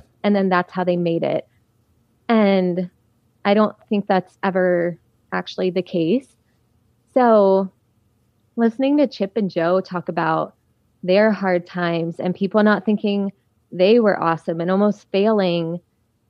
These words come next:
that's just really, you know, inspiring and relatable, because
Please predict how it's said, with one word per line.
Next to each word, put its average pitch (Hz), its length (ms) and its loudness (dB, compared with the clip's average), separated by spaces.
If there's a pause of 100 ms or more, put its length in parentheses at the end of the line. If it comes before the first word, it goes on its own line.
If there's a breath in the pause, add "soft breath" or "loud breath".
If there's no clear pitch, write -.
that's 214 240 -2
just - 220 -4
really, 185 580 0
you 262 180 -2
know, 214 120 0
inspiring 214 800 0
and 190 220 0
relatable, 180 680 2
because 175 440 -2